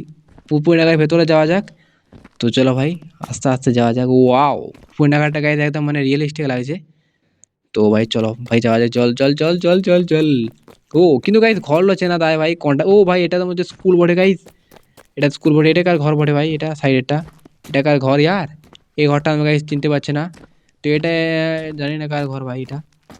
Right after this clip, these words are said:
তো এটা জানি না ভাই এটা। ও গাইস তোমরা দেখতে পাচ্ছ স্কুলটা এখানে রয়েছে,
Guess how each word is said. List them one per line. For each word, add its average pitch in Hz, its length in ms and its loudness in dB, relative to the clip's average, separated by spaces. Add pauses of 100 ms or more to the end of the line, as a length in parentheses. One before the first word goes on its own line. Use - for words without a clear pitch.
(920)
তো 143 100 2 (120)
এটা 170 300 0 (880)
জানি 156 160 2
না 151 80 0
ভাই 151 160 2
এটা। 156 240 0
ও 165 240 -6 (120)
গাইস 160 280 0
তোমরা 160 160 -2
দেখতে 156 160 2
পাচ্ছ 156 220 0
স্কুলটা 151 340 2
এখানে 151 200 0
রয়েছে, 151 260 -2